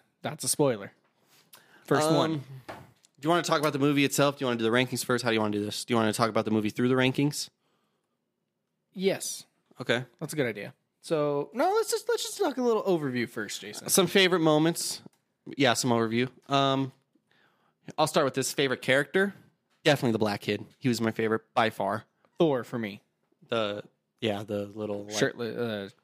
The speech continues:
Speaker 2: wants to
Speaker 1: sleeveless.
Speaker 2: prove himself and everything.
Speaker 1: Little
Speaker 2: Yeah.
Speaker 1: singer.
Speaker 2: Little singer. He was good.
Speaker 1: I enjoyed Thor.
Speaker 2: I thought the black kid was funnier.
Speaker 1: He was funny.
Speaker 2: I just, maybe it was 'cause I'm kinda, like, the good kid out of everyone.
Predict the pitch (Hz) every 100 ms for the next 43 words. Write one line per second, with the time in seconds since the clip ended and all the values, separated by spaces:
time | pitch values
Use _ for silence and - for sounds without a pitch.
0 | _ 131 143 139 139 160 156 151 135 123
1 | 139 123 120 120 110 110 - 104 101 101
2 | 104 151 143 - 107 95 - _ _ _
3 | - 123 113 113 104 101 - - 117 117
4 | 127 113 117 _ _ 127 127 117 107 101
5 | 87 - _ _ _ 123 147 175 165 -
6 | 135 127 113 110 107 - 107 104 104 -
7 | - _ 196 208 - 135 107 101 131 139
8 | 131 - 131 139 127 131 - 127 113 113
9 | - 120 117 113 113 120 117 - 120 117
10 | 117 113 113 117 117 120 120